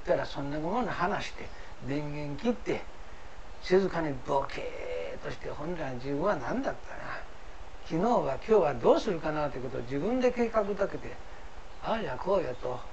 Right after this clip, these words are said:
人に、えー、教えられるというか、押し付けられるということよりも、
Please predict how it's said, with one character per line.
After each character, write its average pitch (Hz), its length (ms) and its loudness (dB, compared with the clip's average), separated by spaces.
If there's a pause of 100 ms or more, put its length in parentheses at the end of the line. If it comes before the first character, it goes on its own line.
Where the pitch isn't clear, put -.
(160)
人 190 220 2
に、 135 180 0 (1040)
え - 100 -4
ー、 135 180 0
教 151 80 4
え 151 40 4
ら 160 100 4
れ 190 100 6
る 196 60 8
と 165 100 2
い 139 80 6
う 123 40 2
か、 131 220 -2 (120)
押 131 100 0
し 156 100 -4
付 151 120 -4
け 196 120 6
ら 190 80 8
れ 202 60 6
る 175 80 6
と 123 280 -2
い 143 100 0
う 147 60 -2
こ - 120 -4
と 156 120 -2
よ 139 100 0
り 143 80 -2
も、 156 320 2